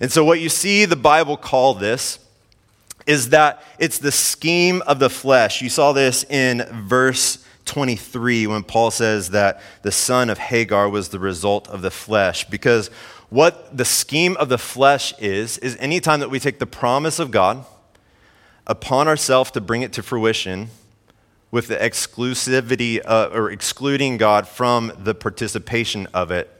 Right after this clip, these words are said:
that is the scheme of the flesh. "God, you can't fulfill this. I'm gonna take it upon myself,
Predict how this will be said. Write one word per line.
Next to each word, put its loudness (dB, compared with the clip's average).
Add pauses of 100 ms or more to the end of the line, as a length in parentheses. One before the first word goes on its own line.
that 0
is -8
the -12
scheme -14
of -14
the -12
flesh. -14 (520)
"God, 0
you -2
can't -6
fulfill -4
this. -4 (340)
I'm -6
gonna -4
take -6
it -8
upon -8
myself, -6